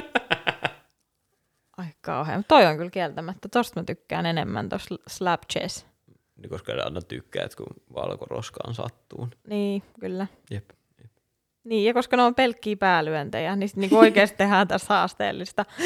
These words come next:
Speaker 1: muutenkin jo hankalasta lajista, niin et ensin lyödään päähän, niin otetaan osuma aivoihin, ja sit pelataan strategiapeliä tai niinku
Speaker 2: Jep,
Speaker 1: strategista.
Speaker 2: jep.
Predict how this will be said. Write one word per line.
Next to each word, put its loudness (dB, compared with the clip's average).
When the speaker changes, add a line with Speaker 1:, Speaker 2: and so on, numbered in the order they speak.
Speaker 1:
muutenkin 8
jo 10
hankalasta 8
lajista, 4
niin 0
et 0
ensin 4
lyödään 4
päähän, 2
niin -2
otetaan 0
osuma -2
aivoihin, -4
ja -4
sit 2
pelataan -6
strategiapeliä -10
tai -10
niinku -10
Speaker 2:
Jep, -14
Speaker 1:
strategista. -8
Speaker 2:
jep. -6